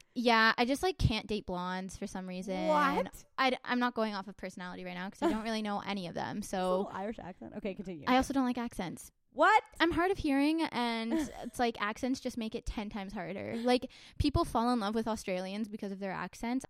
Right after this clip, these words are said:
Speaker 1: I literally am like, "I can't understand a single word you're saying, so I'm just gonna pretend like I do."
Speaker 2: <laughs>
Speaker 1: Um,
Speaker 2: Okay, so Niall's dead.
Speaker 1: Niall's dead.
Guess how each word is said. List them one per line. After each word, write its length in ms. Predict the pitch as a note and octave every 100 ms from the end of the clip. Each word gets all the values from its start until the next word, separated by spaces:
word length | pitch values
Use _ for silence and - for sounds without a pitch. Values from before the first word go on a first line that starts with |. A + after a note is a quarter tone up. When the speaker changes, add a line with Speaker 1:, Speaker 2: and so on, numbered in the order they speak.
| -
Speaker 1:
I 140 | E4 E4+
literally 400 | C4+ C4 C#4+ C#4+
am 60 |
like, 160 | C4+ B3
"I 80 | A3+
can't 220 | - B3+
understand 480 | C#4 C#4+ - G3+ G#3
a 80 | A3
single 640 | - - A3+ G#3+ A3 G#3
word 240 | G#3 G#3 F#3+
you're 80 |
saying, 400 | A3 - - A3+
so 120 | C#4 A#3+
I'm 80 |
just 140 | A#3 -
gonna 160 | B3
pretend 540 | B3+ B3 - - G#3 G#3
like 180 | G3+ G#3
I 80 |
do." 400 | F#3+ - - A3+ -
Speaker 2:
<laughs> 40 | F4+ - D#4+ - D#4+ E4+ - D#4 - -
Speaker 1:
Um, 540 | A#3 A3 G3+ F#3 F3 -
Speaker 2:
Okay, 240 | A3 F#3+ E3+
so 320 | G#3+ G3+ D3+ _ -
Niall's 440 | G#3+ G3+ G3 F#3
dead. 220 | - -
Speaker 1:
Niall's 320 | A3+ A3 A3 -
dead. 220 | -